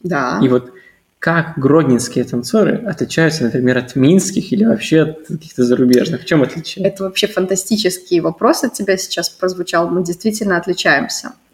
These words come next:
Speaker 1: А, у нас в Беларуси в свое время был, сейчас его опять нет в связи с обстоятельствами, а, разными, а, большой фестиваль современной хореографии, F M C.
Speaker 2: Мгм.
Speaker 1: Он проходит в Витебске ежегодно. Есть конкурс белорусский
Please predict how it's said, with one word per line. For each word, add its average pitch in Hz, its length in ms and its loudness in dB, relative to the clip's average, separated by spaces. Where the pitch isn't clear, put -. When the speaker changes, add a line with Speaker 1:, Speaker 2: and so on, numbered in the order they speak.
Speaker 1:
А, 160 600 -4
у 190 60 0
нас 214 220 4
в 180 80 -6
Беларуси 226 680 4
в - 40 -10
свое 190 280 4
время 208 360 4
был, 330 460 4
сейчас - 340 -6
его 170 100 0
опять 165 240 -4
нет 262 240 0
в - 40 -12
связи 180 340 -4
с - 120 -8
обстоятельствами, 254 800 0
а, 190 360 2
разными, 190 600 2
а, 175 520 0
большой 185 360 2
фестиваль 220 420 0
современной 208 460 0
хореографии, 180 640 -2
F 208 100 -2
M 208 120 4
C. 139 220 0
Speaker 2:
Мгм. 170 100 0
Speaker 1:
Он 233 40 -2
проходит 220 420 -2
в - 40 -10
Витебске - 440 0
ежегодно. 190 580 2
Есть 202 320 -2
конкурс 226 400 2
белорусский 226 640 0